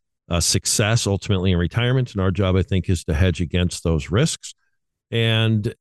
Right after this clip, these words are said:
whether it's protection, whether it's growth, whether it's opportunistic growth or alternative growth,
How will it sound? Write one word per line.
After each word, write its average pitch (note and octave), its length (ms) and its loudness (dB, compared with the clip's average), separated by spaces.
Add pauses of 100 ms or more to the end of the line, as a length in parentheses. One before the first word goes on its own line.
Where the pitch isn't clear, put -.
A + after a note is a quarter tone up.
(120)
whether A2+ 380 0
it's - 600 -2 (140)
protection, C#3 580 0
whether F2 320 0
it's E2+ 160 -4
growth, C#3+ 460 -2
whether F2+ 240 0
it's F2 140 0
opportunistic G#2+ 760 -2
growth G#2+ 260 0
or F2+ 100 0
alternative G#2+ 600 0
growth, G#2+ 280 0